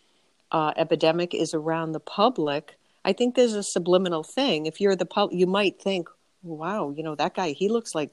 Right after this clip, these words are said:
he could get it," <laughs> you know, and I don't mean to be mean, but I think there is kind of that sort of, um, problem for him. He doesn't look, and a contrast is the obvious, like an Andrew Cuomo,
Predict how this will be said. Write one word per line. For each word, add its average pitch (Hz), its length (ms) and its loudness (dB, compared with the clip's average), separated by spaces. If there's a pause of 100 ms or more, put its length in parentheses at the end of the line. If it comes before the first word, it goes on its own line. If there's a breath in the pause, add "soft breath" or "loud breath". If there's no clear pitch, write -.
he 214 160 0
could 240 180 -2
get 127 180 -2
it," - 80 -8
<laughs> - 40 -6
you 320 100 6
know, 226 240 6
and 247 100 4
I 226 120 4
don't 247 120 0
mean 233 180 0
to 214 60 4
be 190 240 -4 (600 soft breath)
mean, 226 420 6
but 214 140 2
I 208 100 4
think 247 240 -4
there 214 200 0
is 214 340 0
kind 208 260 -6
of 180 140 -8
that 175 340 -4
sort 175 300 -4
of, 160 120 -10 (600 soft breath)
um, 151 680 -4 (120)
problem 190 560 0
for 165 200 -4
him. 151 440 -10
He 190 160 2
doesn't 208 500 4 (180)
look, 175 460 2
and 165 140 0
a 165 40 -6
contrast 160 720 -4
is 160 240 2
the 156 180 -4
obvious, 143 380 -4
like 151 140 -6
an 147 100 -8
Andrew 143 300 -8
Cuomo, 214 640 2